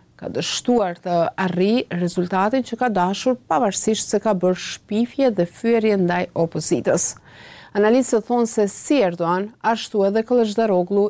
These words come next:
i kanë syt tani te votat që ka fituar kandidati i tretë. Derisa Sinan Ogan pret ofertat që do t'i bëhen nga qeveria e re,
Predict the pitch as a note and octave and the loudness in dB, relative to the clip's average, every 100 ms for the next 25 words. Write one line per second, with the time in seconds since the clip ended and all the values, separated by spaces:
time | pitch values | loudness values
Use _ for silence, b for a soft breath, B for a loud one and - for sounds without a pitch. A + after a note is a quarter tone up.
0 | - G3 G3 C4 C4 - C4 A3 G3+ A#3+ | -2 -6 -2 0 0 0 -2 0 2 2
1 | B3 A3 F3+ F#3+ B3 B3 A3+ G#3 F#3+ F#3 | 2 0 2 0 0 -4 -4 -2 -2 0
2 | G3 G3 F3 E3 F3 F3 F3+ - F#3 E3 | 0 0 0 0 -2 -4 -2 -2 0 -2
3 | - - B B B B - A3+ A#3 - | -4 -14 B B B B -4 -2 -2 0
4 | A3 G3+ G3+ A#3+ G#3+ F#3 F#3 F#3 G3 F#3 | 2 2 0 -2 0 0 -2 0 -2 0
5 | F3+ F3+ G3 F3 F3 - A3 F3+ - D#3 | -2 -2 -4 -2 -4 0 0 0 -4 -10
6 | - _ - - G3+ F3 F3 F3+ F#3+ E3 | -12 _ -20 -4 0 0 0 0 0 0
7 | E3+ F3 - F#3 F#3+ G#3 F3+ F#3+ | 0 -4 -2 0 2 2 2 2